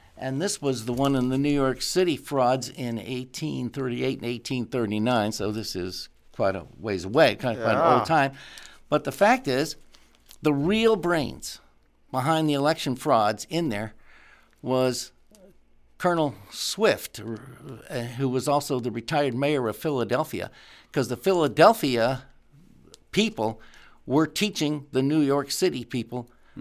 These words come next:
Speaker 1: how to
Speaker 2: Mm.
Speaker 1: commit these frauds and get away with it. And you start finding out who were the brains behind it.
Speaker 2: Yeah.
Speaker 1: And
Speaker 2: So,
Speaker 1: that's, uh,
Speaker 2: I'm seeing two themes play out here. First of all, election fraud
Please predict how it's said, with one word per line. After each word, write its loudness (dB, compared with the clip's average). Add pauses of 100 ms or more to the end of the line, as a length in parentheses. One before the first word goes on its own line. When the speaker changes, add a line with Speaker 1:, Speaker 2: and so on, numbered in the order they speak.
(120)
Speaker 1:
how 6
to 4
Speaker 2:
Mm. -8
Speaker 1:
commit -2
these -4
frauds 2
and -2
get 2
away 4
with 0
it. -4 (500)
And -2 (420)
you -4
start -2
finding 0
out 0
who 0
were 2
the 2
brains 4
behind -4
it. -12 (140)
Speaker 2:
Yeah. -4 (180)
Speaker 1:
And -2
Speaker 2:
So, 4
Speaker 1:
that's, 2
uh, -12
Speaker 2:
I'm 2
seeing 2
two -2
themes -4
play 0
out 2
here. -6
First 2
of -2
all, 2
election -4
fraud -4